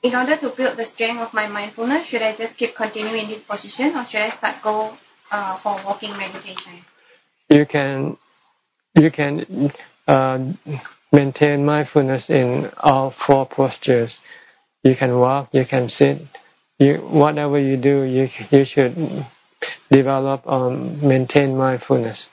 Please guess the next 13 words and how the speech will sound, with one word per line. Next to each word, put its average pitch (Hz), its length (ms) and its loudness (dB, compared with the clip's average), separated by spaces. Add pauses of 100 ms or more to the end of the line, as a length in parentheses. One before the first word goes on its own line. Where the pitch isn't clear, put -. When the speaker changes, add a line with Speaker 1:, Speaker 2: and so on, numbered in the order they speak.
(1200)
Speaker 2:
Because 139 400 2
if 135 120 2
you 135 160 2
rely 139 440 0
on 127 300 -4
maintaining 139 560 2
mindfulness 135 540 2
just - 280 2
when 135 200 4
you 127 100 2
sit 143 240 2
in 127 160 -2
meditation, 127 840 0